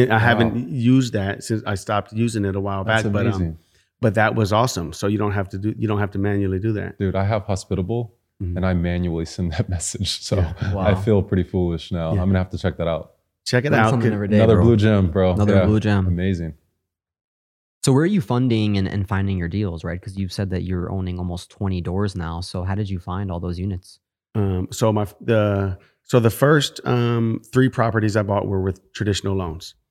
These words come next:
Speaker 1: right? Like, so in the beginning, I drove Uber sixty hours a week, Uber and Lyft, and I, and I had a carpet cleaning business. I would drive Uber in the morning, five thirty A M. I'd go into San Francisco for peak hours.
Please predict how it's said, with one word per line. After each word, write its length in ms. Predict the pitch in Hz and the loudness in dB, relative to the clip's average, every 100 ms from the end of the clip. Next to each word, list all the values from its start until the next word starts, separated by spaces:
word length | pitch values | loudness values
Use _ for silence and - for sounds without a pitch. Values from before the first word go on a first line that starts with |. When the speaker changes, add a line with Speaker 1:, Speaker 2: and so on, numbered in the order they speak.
| _ _ _ | _ _ _
Speaker 1:
right? 200 | 110 104 | -4 -2
Like, 220 | 101 95 - | -4 -6 -6
so 260 | 104 101 | -4 -2
in 80 | 98 | -2
the 60 | 92 | -2
beginning, 380 | 107 131 127 110 | 2 4 4 2
I 80 | 98 | 0
drove 440 | 98 95 92 90 _ _ _ _ | -2 -4 -6 -10 _ _ _ _
Uber 420 | 139 123 123 120 107 | 0 4 2 2 -2
sixty 360 | - 104 107 | -4 -4 -4
hours 240 | 104 98 90 | -2 -4 -6
a 40 | |
week, 340 | 82 - _ _ _ - | -8 -12 _ _ _ -2
Uber 360 | 117 110 110 | 0 0 0
and 160 | - 98 | -2 -2
Lyft, 440 | 110 117 113 - _ _ _ _ | 0 0 -2 -10 _ _ _ _
and 200 | 107 95 | -4 -2
I, 160 | 92 - | -4 -6
and 160 | 101 92 | -8 -8
I 80 | 90 | -8
had 180 | 95 87 | -8 -10
a 40 | |
carpet 340 | - 113 110 | -2 -2 -2
cleaning 260 | - 113 110 | -2 -2 0
business. 320 | 113 104 104 | 0 -2 -4
I 60 | 95 | -4
would 180 | 95 - _ _ - | -4 -8 _ _ -2
drive 220 | 110 104 | 0 2
Uber 300 | 127 127 127 | 2 2 2
in 60 | 117 | 4
the 60 | 113 | 4
morning, 320 | 127 127 117 | 4 2 0
five 300 | 117 113 110 | -2 -2 -2
thirty 360 | 113 113 113 | -2 0 0
A 40 | 113 | 2
M. 180 | 110 104 | 2 0
I'd 200 | 98 110 | -2 0
go 140 | 107 | 0
into 140 | 104 | 0
San 180 | 95 107 | -2 -4
Francisco 720 | 104 - 110 - 107 107 107 _ _ _ _ | -4 -4 -6 -4 -2 -2 -4 _ _ _ _
for 80 | 98 | -12
peak 240 | 95 117 113 | -6 -4 0
hours. 640 | 110 107 107 104 98 | 0 0 -2 -4 -4